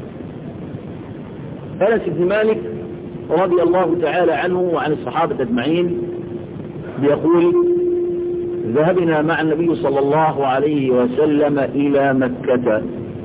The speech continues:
للحج". كانوا رايحين يعملوا ايه؟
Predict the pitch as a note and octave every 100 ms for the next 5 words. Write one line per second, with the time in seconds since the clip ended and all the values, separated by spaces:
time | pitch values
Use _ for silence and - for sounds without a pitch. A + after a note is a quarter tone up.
0 | - - - - - - - - - -
1 | - - - A#2 D3+ D#3 A#2 C3+ C3 G2+
2 | G#2+ A2+ - - G#2+ G#2+ G#2 C3+ C3 B2+
3 | B2 C#3